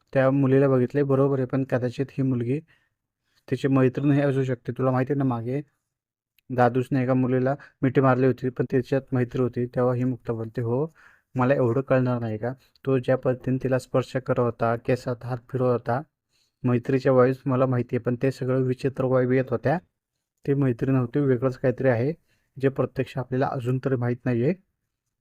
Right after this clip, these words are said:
तेव्हा मग काहीतरी आपल्याला करायला पाहिजे. आपल्या कोमलशी सगळ्या गोष्टी आपल्याला माहीत असून जर लग्न झालं ना, तर ते खूप चुकीचं आहे. आपली कोमल खूपच सेन्सिटिव्ह आहे, छोट्या छोट्या गोष्टीवर ती खूप विचार करते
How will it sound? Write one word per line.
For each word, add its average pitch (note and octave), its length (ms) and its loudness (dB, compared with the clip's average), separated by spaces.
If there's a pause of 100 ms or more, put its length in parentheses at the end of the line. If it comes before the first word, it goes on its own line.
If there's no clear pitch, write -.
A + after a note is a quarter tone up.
(140)
तेव्हा B2+ 220 2
मग C3 120 -2 (100)
काहीतरी B2 340 -2
आपल्याला B2+ 260 -2
करायला B2 280 0
पाहिजे. A#2 280 -4
आपल्या - 580 -6
कोमलशी B2+ 580 0 (840)
सगळ्या B2+ 300 -2
गोष्टी B2+ 300 -2
आपल्याला C3+ 220 0
माहीत B2+ 240 0
असून C3 260 0
जर B2+ 220 0
लग्न B2+ 380 0
झालं A#2+ 380 -4
ना, B2+ 100 -4 (460)
तर B2+ 80 0
ते C3+ 200 0
खूप - 180 -10 (100)
चुकीचं C3 360 -2
आहे. D#3 160 -2
आपली C3 260 -4 (100)
कोमल B2+ 420 2
खूपच C3+ 380 -4
सेन्सिटिव्ह C3+ 640 -2 (440)
आहे, B2+ 320 2 (300)
छोट्या C3+ 260 -2
छोट्या C3+ 420 0
गोष्टीवर C3+ 560 0 (540)
ती C3+ 140 0
खूप C#3 260 -4
विचार C3 260 2
करते B2+ 380 0